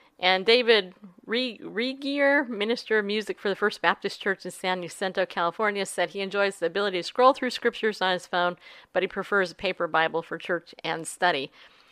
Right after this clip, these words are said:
The obvious downside of an app is that it's not just a Bible, so there is the ever-present temptation of gasp, Twitter, at a touch of a screen, said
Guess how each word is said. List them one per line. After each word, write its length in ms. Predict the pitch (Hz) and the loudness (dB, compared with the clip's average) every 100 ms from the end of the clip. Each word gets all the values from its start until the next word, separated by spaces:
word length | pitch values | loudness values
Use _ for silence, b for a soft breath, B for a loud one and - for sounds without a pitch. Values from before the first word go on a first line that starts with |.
| B B - | B B 6
The 80 | 247 | 8
obvious 320 | 320 311 285 | 10 8 4
downside 560 | 247 247 - 214 214 - | 4 4 4 4 4 4
of 140 | 190 | 2
an 100 | 185 | 4
app 320 | 185 165 165 - b b - | 6 6 6 -2 b b -6
is 160 | 196 | -2
that 180 | 190 185 | 4 4
it's 180 | 139 - | 2 2
not 280 | 185 165 - - | 4 4 0 -2
just 300 | 202 196 - | 0 0 -2
a 40 | |
Bible, 400 | 165 175 175 151 | 2 4 4 0
so 500 | 156 - 165 170 165 - | -2 0 2 2 0 0
there 180 | 180 180 | 0 2
is 360 | 202 208 180 | 0 -2 -4
the 160 | 165 - | -2 0
ever-present 600 | 180 185 - 180 170 139 | 2 0 0 -2 -4 -8
temptation 580 | 185 147 - 175 - 165 | -8 -6 -4 -4 -4 -6
of 160 | 156 | -4
gasp, 580 | 208 196 175 143 - - - _ _ - | 4 6 6 2 -14 -18 -20 _ _ 2
Twitter, 480 | 254 233 165 160 - b b b | 6 8 6 4 -4 b b b
at 160 | 190 185 | 4 4
a 40 | |
touch 300 | 180 233 247 | 2 -2 0
of 100 | 208 | 0
a 60 | 190 | -2
screen, 540 | - 208 208 170 165 | -4 -4 -2 -4 -6
said 340 | - 170 160 | -4 -2 -2